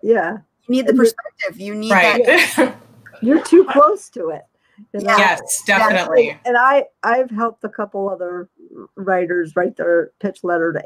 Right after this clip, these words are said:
Speaker 1: agents because I've read the books that, for
Speaker 3: Mm-hmm.
Speaker 1: them. And, and one of them actually landed an agent from my, <laughs> my rewrite. I'm like, "No, no, no,
Speaker 3: <laughs>
Speaker 1: this is what's important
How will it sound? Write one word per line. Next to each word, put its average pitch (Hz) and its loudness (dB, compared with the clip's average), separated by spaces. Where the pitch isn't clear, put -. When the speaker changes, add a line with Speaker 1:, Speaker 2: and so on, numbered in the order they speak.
Speaker 1:
agents 170 -4
because 196 0
I've 185 2
read 185 4
the 185 -4
books - -4
that, - -10
for 190 -2
Speaker 3:
Mm-hmm. 151 -12
Speaker 1:
them. 139 -10
And, 190 0
and 185 0
one 220 4
of 240 2
them 196 0
actually 185 -6
landed 180 -2
an 180 -6
agent 214 -2
from 185 -6
my, 190 -2
<laughs> - -12
my 294 -4
rewrite. 254 2
I'm - 0
like, - -2
"No, 339 6
no, 311 4
no, 185 -4
Speaker 3:
<laughs> - -8
Speaker 1:
this 339 0
is 330 2
what's 359 0
important 294 0